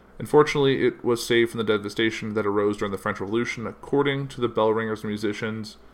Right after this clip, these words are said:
it's still one of the most beautiful sound vessels and one of the most remarkable in Europe. The bell dates from the fifteenth century and was recast in sixteen eighty-one upon the request of King Louis the fourteenth, who named it Emmanuel Bell.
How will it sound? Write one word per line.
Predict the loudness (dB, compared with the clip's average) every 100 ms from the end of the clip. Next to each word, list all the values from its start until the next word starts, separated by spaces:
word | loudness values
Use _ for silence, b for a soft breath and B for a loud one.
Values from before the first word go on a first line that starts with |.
| B B B B B B -14
it's | 2
still | 4
one | 4
of |
the | 2
most | 0
beautiful | 0 0 -2
sound | 0 0 0 0
vessels | 0 0 -4 -6
and | -6
one | -4 -2
of |
the | -4 -6
most | -2 0 0
remarkable | -2 0 0 -2 -12 -2 0 0
in | -2
Europe. | -2 0 0 -2 -12 B B B B
The | 4
bell | 6
dates | 6 4
from | 0
the | -4
fifteenth | -4 -4 -4
century | -2 -4 -4
and | -4
was | -2
recast | -2 -2 -2 -4 -4
in | -6
sixteen | -6 -6 -4
eighty-one | -4 -2 -2 -2 -4
upon | -6 -4 -2
the | -2
request | -2 -4 -4 -4
of | -8
King | -8 -8
Louis | -4 -2 0
the | -2 -6
fourteenth, | -6 0 0 -2 -4 -2 -4 -8 B B B B B B -6
who | -2
named | 0 2 2
it | 0
Emmanuel | 0 -2 0 2 2 2
Bell. | 0 -2 -4 -8